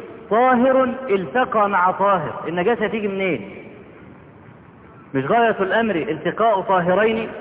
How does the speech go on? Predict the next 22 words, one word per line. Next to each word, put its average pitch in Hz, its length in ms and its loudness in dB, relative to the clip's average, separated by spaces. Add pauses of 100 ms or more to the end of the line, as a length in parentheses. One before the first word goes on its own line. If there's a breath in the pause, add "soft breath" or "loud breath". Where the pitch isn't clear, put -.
(720)
يبقى 175 160 2
من 190 120 0
أين 233 300 2
تأتي 208 220 0
النجاسة؟ 170 500 0 (1400)
ممكن 247 380 2
يكون 226 340 0
بعض 233 280 4
الفقهاء 220 840 2 (420)
أخذ 247 340 2
هذا 240 200 2
الحكم 240 340 -2
من 208 80 -2
هذه 226 220 0
الزيادة. 220 460 0 (1600)
ما 143 60 0
الفقهاء 208 440 2
لا، 226 320 4
كثير 208 340 -2
منهم 220 300 0
لا 233 120 4
يحقق 233 460 0